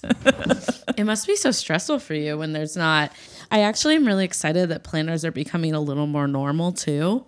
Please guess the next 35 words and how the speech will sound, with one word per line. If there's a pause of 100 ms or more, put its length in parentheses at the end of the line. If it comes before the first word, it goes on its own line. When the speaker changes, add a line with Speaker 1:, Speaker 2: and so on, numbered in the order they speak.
Speaker 1:
Yeah,
me
too. (520)
Speaker 2:
Because (160)
there's
a
reason
<laughs>
why
it's (380)
become
a
profession.
Speaker 1:
Yeah.
Oh,
for
sure. (260)
And
I
mean,
don't
e-, (540)
my
favorite
thing
is
when (460)
I
get
a
referral
from
a
planner
because